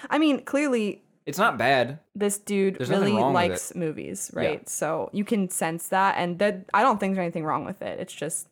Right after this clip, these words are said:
Speaker 1: somewhat sometimes, like, hard to immerse yourself. Like, I, I was having the issue where I couldn't tell if the actor, <sighs> the actor, the actual actor of the game was playing as the actor in the movie that I'm watching, or they were playing as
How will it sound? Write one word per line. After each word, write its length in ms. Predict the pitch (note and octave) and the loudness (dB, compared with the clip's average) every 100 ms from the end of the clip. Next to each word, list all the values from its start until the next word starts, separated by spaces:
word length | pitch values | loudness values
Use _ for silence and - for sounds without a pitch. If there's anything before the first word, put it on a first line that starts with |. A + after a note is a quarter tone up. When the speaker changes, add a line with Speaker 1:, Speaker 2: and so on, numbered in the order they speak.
| - | -6
Speaker 1:
somewhat 400 | - F3+ E3+ - | -2 0 -2 -2
sometimes, 540 | E3+ F3 E3 D#3+ E3 | -4 -2 -2 -2 -4
like, 240 | D#3+ D#3+ - - - - | -4 -4 -10 -20 -20 -4
hard 260 | - G3+ | 2 2
to 180 | G3 A#3+ | 2 0
immerse 440 | G#3 G3 F3 F3+ - | 2 2 2 0 -4
yourself. 420 | D3 - F2 - | -6 -6 -6 0
Like, 220 | F#3 F3+ - - - | -2 -2 -12 -12 -2
I, 120 | - - | -2 0
I 100 | G#3 | 2
was 120 | B3 C#4 | 2 2
having 280 | D4 C4 | 0 2
the 100 | A#3+ | 2
issue 240 | A3 G3+ G#3+ | 0 -2 -2
where 160 | G3+ | 0
I 80 | F3+ | 0
couldn't 360 | F3+ - A3 G#3 | 0 0 0 0
tell 540 | - F#3 F#3 F#3 F#3+ - _ _ - | 0 2 4 4 0 -4 _ _ -10
if 120 | G3+ | -8
the 140 | F3 - | -6 -2
actor, 720 | F#3+ G#3 - A3+ A#3 A#3 A#3 | 0 0 0 4 4 2 -2
<sighs> 1000 | _ _ _ _ _ _ - - - - | _ _ _ _ _ _ -14 -12 -12 -10
the 100 | - - | -6 0
actor, 420 | G#3+ - C4 B3+ | 2 2 2 4
the 120 | G#3 - | 4 2
actual 240 | B3+ - | 2 2
actor 240 | G3 A3+ A3+ | 2 2 0
of 140 | - | 0
the 80 | F#3 | -2
game 520 | F3 G3 F#3 D#3+ D#3+ - | -2 0 0 0 -4 -2
was 200 | F#3+ - | -2 -2
playing 460 | - A#3+ B3 C4 - | -4 0 2 2 2
as 220 | G3+ F#3+ | 0 0
the 140 | G3 - | -4 0
actor 500 | A3+ A#3 - F#3+ F#3 | 0 0 0 2 4
in 180 | G3 | 2
the 100 | F#3 | 0
movie 480 | E3+ F3 A3 C4 A3 | -2 0 2 4 2
that 120 | F3+ E3 | 2 0
I'm 140 | E3 | 0
watching, 420 | D#3+ D#3+ - E3 | -2 -4 -2 -4
or 220 | - F#3+ F#3+ | 0 2 2
they 120 | F#3 | 2
were 100 | F#3 | 2
playing 360 | F#3 G#3 G3 | 0 -2 0
as 240 | F#3 F3+ | 0 -2